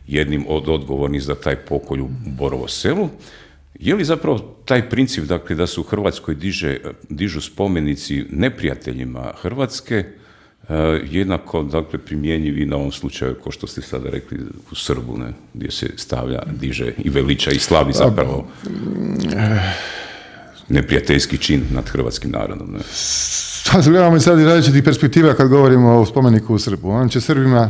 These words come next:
Speaker 2: taj događaj će imati uvijek, e, jednu konotaciju, e, Jugoslavenima imat će drugu, a nama Hrvatima taj događaj, e, podrazumijeva nešto, nešto treće. Isto kao što je,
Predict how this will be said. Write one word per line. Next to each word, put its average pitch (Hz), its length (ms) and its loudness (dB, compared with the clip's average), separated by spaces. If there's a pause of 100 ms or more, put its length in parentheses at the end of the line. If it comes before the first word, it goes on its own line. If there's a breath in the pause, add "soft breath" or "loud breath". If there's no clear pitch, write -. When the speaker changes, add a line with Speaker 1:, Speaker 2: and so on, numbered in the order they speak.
(120)
Speaker 2:
taj 123 200 4
događaj 120 400 2
će 123 180 0
imati 113 760 2 (240)
uvijek, 113 520 0
e, 104 220 0 (580)
jednu 127 280 6
konotaciju, 123 920 0 (460)
e, 110 40 2
Jugoslavenima 113 880 4 (120)
imat 113 240 0
će 110 120 -8
drugu, 165 240 0
a 156 140 0 (460)
nama 139 340 0
Hrvatima 139 680 2 (800 loud breath)
taj 135 180 4
događaj, 123 580 4
e, 110 60 -2 (580)
podrazumijeva 127 520 0
nešto, 123 480 2
nešto 117 580 -2 (340)
treće. 110 340 -4 (120)
Isto 123 260 -2
kao 120 240 4
što 117 160 0
je, 117 340 2